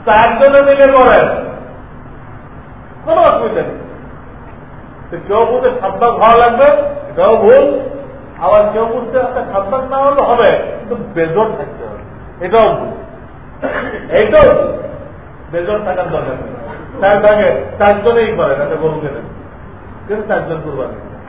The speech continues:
কোনো অসুবিধা নেই। তো বড় জানোয়ারের সাত ভাগের এক ভাগ দিলেও কোরবানি হয়ে যাবে,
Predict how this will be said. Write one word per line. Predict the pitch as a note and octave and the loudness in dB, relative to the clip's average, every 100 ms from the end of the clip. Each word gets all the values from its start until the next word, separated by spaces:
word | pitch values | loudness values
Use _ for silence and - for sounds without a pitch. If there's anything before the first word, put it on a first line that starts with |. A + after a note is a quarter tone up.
| - - - - - - | -18 -18 -20 -20 -20 -4
কোনো | C#4+ D4 | 2 2
অসুবিধা | C4 - F3+ - | 2 0 -4 -6
নেই। | - - - - - - - - - - - - - - - - | -8 -12 -16 -16 -18 -20 -20 -20 -20 -20 -20 -20 -20 -20 -18 2
তো | C4 D4 D#4 - - - - - - - - | 4 6 4 0 -8 -14 -16 -20 -20 -20 -16
বড় | D#3 E3+ F#3 | -2 0 2
জানোয়ারের | F#3 F#3 F#3+ F#3+ A3 - - - - - - - - - - - - | 2 2 2 2 0 -2 -4 -12 -16 -16 -16 -16 -16 -18 -18 -18 -18
সাত | - D3 E3 | -6 -4 -2
ভাগের | F3+ G3+ G3 | -2 -2 0
এক | F3+ F3 | 0 0
ভাগ | F#3 F#3+ C#3 | 0 -2 -4
দিলেও | D3 E3+ G#3+ D4 D4+ | -6 0 4 6 4
কোরবানি | A#3 G3+ F#3+ F#3 | 2 2 2 0
হয়ে | D#3 D3+ E3 | -2 -2 2
যাবে, | D#5 | 4